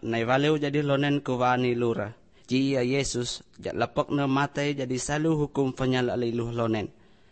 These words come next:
Zo rumetong, dumako, ngen dumecek, poh taya matai.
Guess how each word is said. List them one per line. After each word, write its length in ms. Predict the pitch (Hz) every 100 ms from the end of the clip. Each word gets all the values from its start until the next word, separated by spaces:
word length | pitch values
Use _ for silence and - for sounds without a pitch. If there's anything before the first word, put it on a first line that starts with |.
| _ -
Zo 240 | - 123 139
rumetong, 680 | 139 139 139 - 156 156 165 - -
dumako, 720 | 127 131 135 - 160 165 - _ _
ngen 240 | 135 135 131
dumecek, 720 | 127 123 - 135 - _ -
poh 160 | 139
taya 320 | 120 120 113 104
matai. 480 | 104 - 101 92